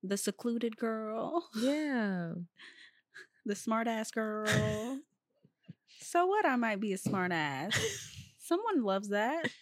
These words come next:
Speaker 2: Yeah, a lot of people love that. I love that. I love that you say, you, you say it like it is. Like,
Speaker 1: Yeah.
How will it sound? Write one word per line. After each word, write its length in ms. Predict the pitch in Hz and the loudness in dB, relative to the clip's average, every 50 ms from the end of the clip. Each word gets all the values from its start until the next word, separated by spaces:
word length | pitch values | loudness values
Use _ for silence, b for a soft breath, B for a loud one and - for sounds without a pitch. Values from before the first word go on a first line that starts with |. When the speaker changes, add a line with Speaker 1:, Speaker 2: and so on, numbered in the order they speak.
| B B B B _ _ - | B B B B _ _ -4
Speaker 2:
Yeah, 580 | 415 480 494 466 427 349 277 240 208 196 190 | -2 0 2 4 6 6 8 8 6 6 6
a 40 | 202 | 6
lot 180 | 247 302 349 403 | 6 6 6 4
of 80 | 381 | 4
people 240 | - 381 359 - 320 | 2 2 2 2 2
love 180 | 285 269 254 233 | 2 4 4 6
that. 120 | 226 220 | 6 6
I 140 | 220 247 302 | 6 6 6
love 320 | 339 320 269 247 226 190 | 6 4 4 4 4 4
that. 380 | 208 196 180 165 160 156 - - | 4 4 4 4 4 2 4 4
I 120 | 208 254 | 6 6
love 240 | 277 269 269 311 311 | 8 8 8 8 8
that 180 | 294 269 - - | 6 4 6 6
you 120 | 269 247 | 6 6
say, 220 | 226 - - 233 - | 4 4 2 2 2
you, 280 | 196 220 208 226 247 294 | 4 2 4 4 4 4
you 220 | 294 - 226 247 | 4 4 4 2
say 240 | 240 - 254 254 269 | 4 6 6 8 8
it 60 | 262 240 | 8 8
like 200 | 233 233 226 214 | 6 6 4 4
it 100 | 196 214 | 2 4
is. 360 | 233 214 143 104 - - 262 | 4 4 2 2 2 2 4
Like, 240 | - - 370 - - | 6 6 8 8 6
Speaker 1:
Yeah. 440 | - 427 359 269 208 160 123 156 | 6 6 4 4 4 4 2 2